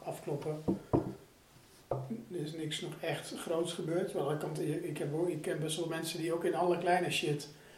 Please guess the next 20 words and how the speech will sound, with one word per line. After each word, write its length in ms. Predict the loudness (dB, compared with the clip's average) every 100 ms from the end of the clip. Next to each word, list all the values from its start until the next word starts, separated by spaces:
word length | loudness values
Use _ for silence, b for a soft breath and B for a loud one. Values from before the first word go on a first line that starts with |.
| B B -4
de 140 | -2
grootste 400 | 2 4 4 0
problemen 460 | 2 4 6 6 6
zien. 220 | 4 2
En 100 | 2
dat, 180 | 2 2
ja, 160 | 0 2
dat 180 | 0
hebben 340 | -2 -2 0 0
we 60 | 0
gewoon 160 | 2
niet 120 | 0 2
zo. 180 | 0
Nou, 180 | 2 0
dan 100 | 0
is 180 | -2 -2
het 80 | -6
een 100 | -4
tijdje, 640 | 0 0 0 2 2 0 -6 B B B B B B B -20 -20 -20 -20 -12
ja, 300 | -6 -4 -4